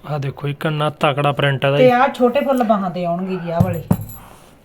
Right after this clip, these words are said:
Speaker 2: ਇਹ ਆ ਗਿਆ ਜੀ ਮਹਿਰੂਨ, ਰੈੱਡ ਮਹਿਰੂਨ ਕਲਰ ਤੇ ਪਲੇਨ ਇਹਦੇ ਸਲਵਾਰ, ਜਿਹੜੇ ਫੁੱਲ ਹੈ ਜੀ, ਇਹ ਮਗਰ ਮੂਹਰੇ ਹੈ ਜੀ। ਤੇ ਆਹ ਗਲੇ ਤੇ ਟਾਈ ਜੀ ਬਣੀ ਹੋਈ ਹੈ। ਇਹ, ਇਹ ਜਿਹੜੇ ਸ-,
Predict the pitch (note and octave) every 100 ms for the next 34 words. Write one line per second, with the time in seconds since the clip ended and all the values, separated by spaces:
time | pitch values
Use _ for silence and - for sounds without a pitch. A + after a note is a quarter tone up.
0 | - A#3 C#4+ C4+ B3+ B3 B3+ C4 A#3 A3
1 | A3 A3 G#3+ G#3+ G#3+ F#3+ A3 A3 A3+ A3
2 | A#3 A#3+ A#3 B3 - - B3 A#3+ A#3 A#3
3 | C4+ B3 A#3+ G#3 F#3 G#3 B3 C4 D4 D4
4 | A3+ A3+ A#3 B3 B3 - - - C4+ B3+
5 | G#3+ F#3 E3 E3 G3 F#3 D3+ D3+ - _
6 | - - - _ - _ _ _ - -
7 | - - - A3+ A3+ A3 G3 G#3+ G#3+ G#3+
8 | A3 G3 F3+ E3+ E3+ E3+ E3 D3 C#3+ C#3+
9 | - _ _ _ _ _ _ - - -
10 | _ _ _ _ B3 C4+ - B3+ C#4 D4
11 | D#4 D#4